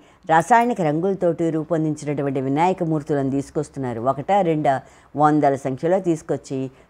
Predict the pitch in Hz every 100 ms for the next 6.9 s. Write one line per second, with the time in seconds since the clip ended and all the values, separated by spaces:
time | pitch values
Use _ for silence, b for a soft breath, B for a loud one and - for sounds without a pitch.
0 | - 233 180 139 127 - 220 196 147 143
1 | 131 131 123 - _ b b - 247 -
2 | 226 165 180 b - 208 233 175 156 208
3 | 262 277 240 214 202 190 180 180 185 b
4 | _ 156 165 185 240 214 196 185 180 165
5 | 160 156 147 139 139 143 b b - 170
6 | 170 156 147 143 - 165 190 294